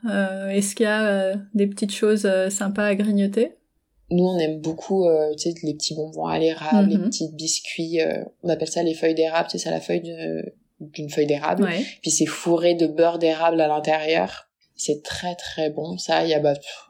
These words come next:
Speaker 2: on en trouve un partout, hein, que ça soit dans... Et puis sinon, euh, pour faire en mode touriste,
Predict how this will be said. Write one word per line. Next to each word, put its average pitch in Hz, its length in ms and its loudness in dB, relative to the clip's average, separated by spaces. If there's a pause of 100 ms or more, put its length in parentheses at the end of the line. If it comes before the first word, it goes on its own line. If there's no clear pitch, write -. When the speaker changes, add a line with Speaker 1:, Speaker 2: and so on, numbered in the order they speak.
Speaker 2:
on 160 160 -2
en 147 100 2
trouve 156 260 -6
un 147 300 -2
partout, 156 400 0
hein, 147 100 2
que 147 60 -10
ça - 80 -6
soit 151 160 -6
dans... - 340 -8 (600)
Et 170 100 2
puis 165 220 0
sinon, 165 680 2
euh, 143 380 2 (200)
pour 151 160 -6
faire 156 300 0
en 151 60 2
mode 147 320 0
touriste, 160 520 0